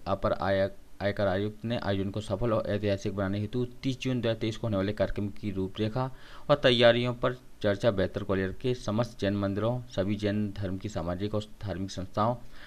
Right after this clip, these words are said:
जैन मिलन, दिगंबर जैन सोशल ग्रुप, सकल जैन महापंचायत, अन्य सभी मंच और महिला मंडलों के पदाधिकारियों और श्रेष्ठजनों ने अपनी अपनी राय देकर कार्यक्रम को जोरदार तैयारी करने की विशेष चर्चा की गई। इस मीटिंग में स्वर्णगिर के मंत्री बालचंद जैन, स्वर्ण मंदिर अध्यक्ष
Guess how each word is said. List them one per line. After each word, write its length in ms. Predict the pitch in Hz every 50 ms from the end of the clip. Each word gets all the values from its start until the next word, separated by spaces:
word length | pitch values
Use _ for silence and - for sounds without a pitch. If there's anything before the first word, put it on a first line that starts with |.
| - - -
जैन 200 | 107 123 131 135
मिलन, 360 | 135 131 127 127 135 135 131
दिगंबर 340 | 117 104 98 101 101 104 107
जैन 180 | 98 104 101 104
सोशल 300 | 104 104 95 95 104 101
ग्रुप, 220 | 98 101 107 107
सकल 240 | - 113 107 98 95
जैन 140 | 101 98 98
महापंचायत, 580 | 95 90 90 92 - 104 101 101 113 104 101
अन्य 200 | - - 120 127
सभी 300 | 120 120 113 101 107 110
मंच 340 | 107 101 101 110 117 110 - - - 98
और 160 | 107 107 104
महिला 300 | 101 101 101 104 113 113
मंडलों 300 | 117 113 101 95 101 101
के 120 | 104 - 110
पदाधिकारियों 680 | - 101 98 98 95 101 - 85 87 104 107 113 107
और 160 | - 98 101
श्रेष्ठजनों 540 | - - 104 104 - - 110 101 95 98 98
ने 140 | 101 110 - - -
अपनी 300 | 110 110 - 127 131 123
अपनी 260 | 117 110 - 107 104
राय 200 | 95 95 95 95
देकर 300 | 90 95 92 - 123 131 - - - - - - - - -
कार्यक्रम 440 | - 123 123 131 - - 143 139 143
को 160 | 139 - 147
जोरदार 340 | 131 110 107 101 101 104 113
तैयारी 400 | 110 - 101 92 95 95 98 104
करने 200 | 104 101 95 95
की 100 | 98 113
विशेष 240 | 104 95 95 92 -
चर्चा 220 | 92 90 - 104
की 180 | 110 107 - 95
गई। 160 | - - - - - - - - - - -
इस 120 | 127 117
मीटिंग 340 | 135 131 131 123 139 135 139
में 60 | 135
स्वर्णगिर 340 | 127 123 107 107 110 113 107
के 120 | - 120
मंत्री 220 | 107 110 107 104 117
बालचंद 380 | 98 101 98 95 - 107 104
जैन, 120 | 101 104 98
स्वर्ण 200 | - 104 98 101
मंदिर 240 | 101 98 95 101 98
अध्यक्ष 240 | 95 95 - -